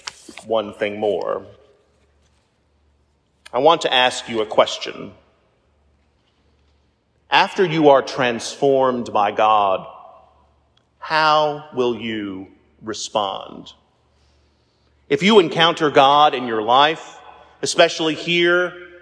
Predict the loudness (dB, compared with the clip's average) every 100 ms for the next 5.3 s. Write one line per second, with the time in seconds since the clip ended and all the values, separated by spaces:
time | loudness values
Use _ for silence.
0 | _ -10 -8 -2 0 2 2 0 -2 2
1 | 4 6 4 0 -10 -14 -14 -16 -20 _
2 | -8 2 6 6 6 2 2 -6 -2 0
3 | 0 0 -2 -2 0 0 0 -2 -2 -2
4 | -2 -4 -6 2 4 4 0 -6 -4 -4
5 | -4 -8 -12